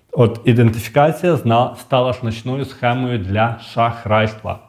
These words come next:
Я вже прочитав від вас більше сотні таких коментарів на каналі. І це значить, що це доволі таки масово! Що роблять?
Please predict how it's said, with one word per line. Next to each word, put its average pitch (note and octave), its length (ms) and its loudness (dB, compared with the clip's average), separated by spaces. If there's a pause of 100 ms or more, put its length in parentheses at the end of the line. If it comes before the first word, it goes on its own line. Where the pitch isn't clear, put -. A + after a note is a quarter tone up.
(140)
Я A#2+ 160 4
вже A2 180 -2
прочитав G#2+ 540 -2
від G2+ 140 -2
вас G#2+ 280 2 (100)
більше G#2+ 300 -6
сотні G2+ 500 -4 (140)
таких G#2 300 -8
коментарів G#2 440 0
на G2+ 140 0
каналі. G2+ 480 0 (580)
І G#2+ 100 0
це G#2 200 -2
значить, G#2 460 -2
що - 260 -4
це G2 480 -2
доволі F#2+ 420 0
таки G#2 400 -4 (220)
масово! C3+ 1080 2 (800)
Що - 280 2
роблять? A2+ 440 2